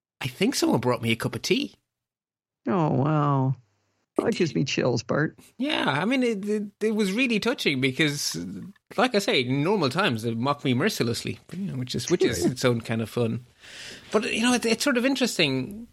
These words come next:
Speaker 1: when you think, w-, would you have thought a decade ago that Apple would be making the single best C P Us on planet Earth kicking Intel's butt? You couldn't
Speaker 2: Yeah.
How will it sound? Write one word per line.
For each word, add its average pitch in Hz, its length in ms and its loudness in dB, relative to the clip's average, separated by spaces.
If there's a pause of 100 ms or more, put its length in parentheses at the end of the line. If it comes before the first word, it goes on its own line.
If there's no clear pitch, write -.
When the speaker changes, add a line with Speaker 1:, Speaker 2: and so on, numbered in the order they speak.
(540)
Speaker 1:
when 190 280 0
you 180 120 4
think, 202 400 0 (960)
w-, 196 280 -2 (240)
would 247 260 0
you 247 140 2
have 208 100 0
thought 202 240 2
a 185 80 2
decade 165 540 0
ago 123 560 0 (920)
that 151 300 0 (360)
Apple 185 600 2
would 156 240 0
be 156 100 4
making 151 720 0
the 147 220 0
single 165 400 2
best 147 400 -2
C 165 200 -2
P 156 300 0
Us 135 100 0
on 135 140 0
planet 139 360 0
Earth 127 360 0 (180)
kicking 151 280 -2
Intel's 131 420 0
butt? 107 440 0 (1000)
You 196 100 -2
couldn't 180 180 -2
Speaker 2:
Yeah. - 0 -